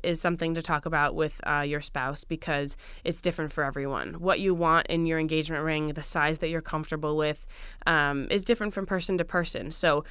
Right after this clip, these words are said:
figuring out where your budget lies might even answer that question of lab-grown versus genuine for you without having to do too much debating back and forth.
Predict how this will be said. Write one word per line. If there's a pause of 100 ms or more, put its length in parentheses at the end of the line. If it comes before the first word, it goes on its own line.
(180)
figuring
out
where
your
budget
lies
might
even
answer
that
question
of
lab-grown
versus
genuine
for
you
without
having
to
do
too
much
debating
back
and
forth.